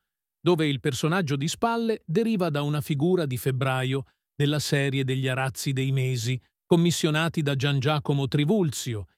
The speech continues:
e finiti di tessere da Benedetto, da Milano a Vigevano, nel millecinquecentonove, su cartoni probabilmente approntati dal Bramantino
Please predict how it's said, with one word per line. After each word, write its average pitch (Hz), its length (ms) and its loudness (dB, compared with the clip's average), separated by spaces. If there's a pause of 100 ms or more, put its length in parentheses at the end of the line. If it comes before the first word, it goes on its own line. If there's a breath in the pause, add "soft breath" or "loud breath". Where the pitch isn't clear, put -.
(100)
e 170 140 2
finiti 165 500 2
di 170 140 0
tessere 135 520 -2
da 123 120 -2
Benedetto, 139 760 0 (200)
da 131 180 0
Milano 135 480 0
a 127 60 -4
Vigevano, 135 680 0 (220)
nel 160 180 4
millecinquecentonove, 135 1400 0 (280)
su - 180 2
cartoni 175 540 2
probabilmente 143 800 0
approntati 135 640 0
dal 127 180 -2
Bramantino 143 720 0